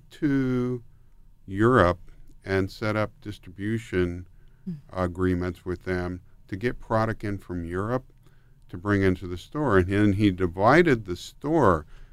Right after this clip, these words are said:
Speaker 1: You could walk on one side of the store and there would be a Who section. Yeah, you could go on the other side of the store, there would be a, a import Who section.
Speaker 2: <laughs>
Speaker 1: He was one of the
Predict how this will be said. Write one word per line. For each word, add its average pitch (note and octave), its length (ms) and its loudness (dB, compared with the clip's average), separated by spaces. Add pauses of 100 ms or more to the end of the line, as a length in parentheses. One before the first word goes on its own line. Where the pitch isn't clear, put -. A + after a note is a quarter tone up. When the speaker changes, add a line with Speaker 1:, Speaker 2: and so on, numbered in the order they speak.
(100)
Speaker 1:
You B2+ 140 0
could A2+ 160 0
walk A2+ 340 4
on F2+ 320 0
one A#2 500 2
side A#2+ 300 -2
of G2 80 -4
the F#2+ 100 -4
store F2+ 600 -2 (460)
and F#2+ 260 2 (220)
there G2 120 2
would F#2+ 180 2
be F#2+ 140 2
a F2 100 0
Who D3 280 8
section. F#2 680 -4 (300)
Yeah, G2 180 0
you G#2 140 4
could G2 180 -6
go G#2+ 80 -6
on A2 140 0
the G2+ 120 0
other C#3 200 2
side G2+ 160 -2
of F#2+ 60 4
the F#2 60 2
store, F#2+ 300 0
there G2 180 0
would F#2+ 180 0
be G2 160 -2
a, F#2+ 120 2 (500)
a F#2+ 420 2 (240)
import C#3+ 540 4 (120)
Who F2+ 200 -4
section. - 720 -6
Speaker 2:
<laughs> - 60 -2 (800)
Speaker 1:
He D3+ 320 4
was D#3+ 300 6
one C3 240 4
of B2 140 2
the G#2+ 280 0